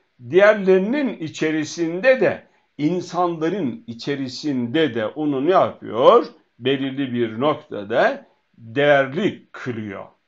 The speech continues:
Evet, affedip suç bağışlamak. "Efendim, ben affedemem. Çünkü o bana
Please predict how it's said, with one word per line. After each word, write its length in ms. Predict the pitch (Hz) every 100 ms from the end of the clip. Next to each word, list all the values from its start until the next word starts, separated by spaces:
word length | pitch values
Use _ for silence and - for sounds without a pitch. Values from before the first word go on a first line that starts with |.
| _ _
Evet, 380 | - 214 170 - _ _ _ _ _ -
affedip 720 | 147 - - 117 180 233 - _ _ _ _ _
suç 440 | - - 180 - 107
bağışlamak. 880 | 113 107 - 113 101 95 - - _ _ _ _ _ - - _ _
"Efendim, 640 | 160 165 262 285 196 147
ben 240 | 180 262 -
affedemem. 1080 | 160 151 - - 120 113 123 233 190 98 - _ _ _ _
Çünkü 540 | - 214 208 - 123 104 -
o 340 | 160 143 113 -
bana 720 | 160 156 131 127 185 233